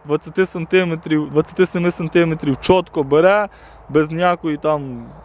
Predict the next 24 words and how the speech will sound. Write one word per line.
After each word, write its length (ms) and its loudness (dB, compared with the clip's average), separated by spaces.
лишньої 600 -2
лірики 480 -2
і 40 -4
тому 280 0
подібне, 440 0
реально 380 2
бере, 320 -2
реально. 400 0
Так 240 0
що, 540 2
якось 300 -2
так, 320 0
ще 140 -6
отут 360 -6
маю 280 -4
отакий 440 -6
кусочок 540 -4
пройти. 440 0
Ну, 120 0
на 120 4
годину, 460 0
думаю, 480 0
більше 420 0
ні. 300 4